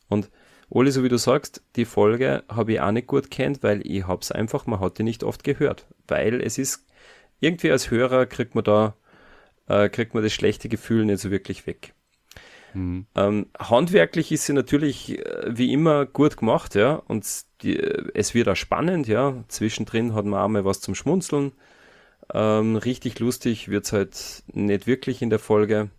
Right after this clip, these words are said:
Speaker 1: und drum für mich auch nicht wirklich, also kein, kein klassisches Pumuckl-Hörspiel in dem Sinn. Da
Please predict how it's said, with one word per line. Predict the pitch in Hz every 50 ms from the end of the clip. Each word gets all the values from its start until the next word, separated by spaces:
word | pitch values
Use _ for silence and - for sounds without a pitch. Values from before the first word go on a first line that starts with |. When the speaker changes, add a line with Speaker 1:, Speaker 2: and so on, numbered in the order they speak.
| _ _ _ _ _ _ _ _ _
Speaker 1:
und | - 95 95 98 98 95 101 95 - - - _
drum | - - 101 101 110 110 110 104
für | - - 104
mich | 98 101 104 104 104 -
auch | - 92
nicht | 95 98 92 90
wirklich, | 95 101 101 - 104 104 101 - - - - -
also | 110 107 107 107
kein, | - - - 120 135 139 135 127 123 - _ _ _ _ _ _ -
kein | - 123 117 120
klassisches | - - 95 101 - - 98 98 101 90 -
Pumuckl-Hörspiel | - - 104 101 95 - 98 95 95 90 90 - - - 92 92 90
in | 87 85
dem | - 87 85 85
Sinn. | - - - 82 80
Da | - 87 98 -